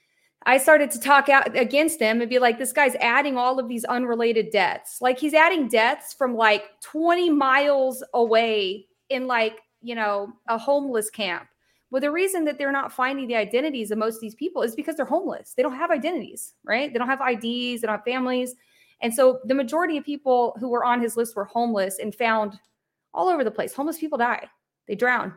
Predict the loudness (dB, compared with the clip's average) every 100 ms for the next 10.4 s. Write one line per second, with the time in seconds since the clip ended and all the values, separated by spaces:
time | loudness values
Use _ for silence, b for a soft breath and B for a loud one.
0 | _ -4 0 0 -2 b b b b 2
1 | 4 4 2 -2 -4 0 2 4 4 0
2 | 2 4 4 2 -4 -4 -4 -2 -4 -4
3 | -6 0 2 2 2 0 -4 0 0 0
4 | -4 -10 -12 _ -4 -4 -6 -12 -6 -6
5 | -6 -8 -6 -6 -4 0 0 0 -6 -2
6 | -4 -2 -6 0 0 0 -2 -8 -8 -10
7 | -8 0 4 4 0 -6 -2 -2 -4 -6
8 | -4 -4 -8 -10 -16 -6 -2 -2 0 0
9 | -2 -2 -4 -4 -4 0 0 0 -4 -6
10 | -6 -10 -12